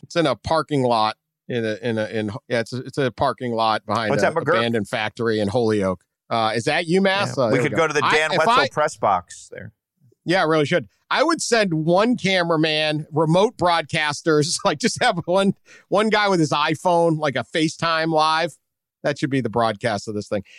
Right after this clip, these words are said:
Speaker 1: Anyway, Vandy wins. It was a pretty epic game in the rain. But you know what was fun? Watching Vanderbilt celebrate it. It is, I love it. Like, these are, these two teams are awful, and next week's gonna be just as awful.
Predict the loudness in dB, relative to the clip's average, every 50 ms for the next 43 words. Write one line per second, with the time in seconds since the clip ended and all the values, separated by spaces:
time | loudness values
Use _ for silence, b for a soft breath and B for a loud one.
0 | B B B B 0 0 2 4 4 4 4 2 0 2 2 4 4 4 4 2
1 | 2 2 4 4 4 4 4 4 4 2 2 2 2 2 2 2 2 0 -2 -2
2 | 0 2 0 0 0 0 -2 -4 0 2 2 2 2 4 2 2 2 2 2 0
3 | 0 0 0 2 2 2 2 0 0 0 0 0 2 4 4 4 6 6 4 4
4 | 2 0 2 2 4 4 2 0 -2 -8 _ _ _ _ _ _ _ -2 0 0
5 | 0 2 0 0 0 2 0 2 2 2 2 2 2 2 2 2 2 2 2 2
6 | 2 2 2 2 2 0 -4 _ _ _ _ _ _ _ _ _ _ _ _ _
7 | _ _ _ _ _ _ _ -6 0 2 2 2 0 -4 -6 -4 0 2 2 2
8 | 2 0 _ -4 0 0 0 0 0 -4 _ _ _ _ -2 0 0 0 0 0
9 | 0 2 2 2 0 2 2 0 2 2 0 0 0 2 4 4 4 4 4 4
10 | 4 4 4 2 0 -4 -12 -20 _ -4 -2 0 0 -2 -2 -4 -6 -6 -2 0
11 | 0 0 2 0 0 0 0 -2 -2 -2 -8 -4 -2 0 -2 -2 -2 -2 -6 -6